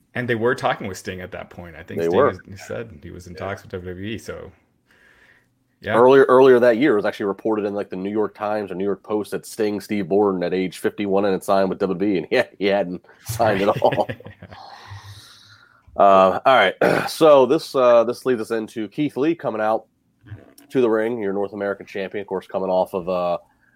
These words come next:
Speaker 2: uh, a, a good showing at the Royal Rumble, getting put over by Brock <laughs> Lesnar, uh, in some, in some ways. Uh,
Speaker 3: Yeah.
Speaker 2: Lee, Lee comes out, has the "You deserve it" chant, um, just talks about being,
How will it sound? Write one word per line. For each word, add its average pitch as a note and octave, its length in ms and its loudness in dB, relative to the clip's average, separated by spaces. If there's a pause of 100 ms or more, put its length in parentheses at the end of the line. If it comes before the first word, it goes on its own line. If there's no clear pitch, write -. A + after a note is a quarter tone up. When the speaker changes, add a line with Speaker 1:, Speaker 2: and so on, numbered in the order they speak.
(300)
Speaker 2:
uh, D#2 720 -8 (200)
a, - 80 2
a G2 100 2
good F#2+ 160 0
showing A2+ 380 4
at G2+ 220 2
the G2+ 60 2
Royal G#2 160 6
Rumble, G#2 220 4
getting F#2 180 0
put A2+ 200 4
over G#2 180 6
by F#2+ 140 2
Brock G#2 300 2
<laughs> - 20 -12
Lesnar, G#2+ 500 0 (160)
uh, F2+ 240 -2
in F2 100 -6
some, F2+ 380 -8
in F2 100 -12
some F2+ 220 -4
ways. F2 320 0 (640)
Uh, G2+ 240 6
Speaker 3:
Yeah. A2+ 60 6
Speaker 2:
Lee, C#3+ 140 6 (200)
Lee C3+ 160 6
comes C3+ 240 4
out, C3+ 400 6
has G#2+ 160 -2
the G#2 80 -6
"You A2+ 100 0
deserve A#2+ 320 2
it" C3 80 -4
chant, C3 520 -2
um, F2+ 580 -2 (100)
just - 160 -12
talks A2+ 240 2
about G#2+ 240 -2
being, G#2+ 400 -2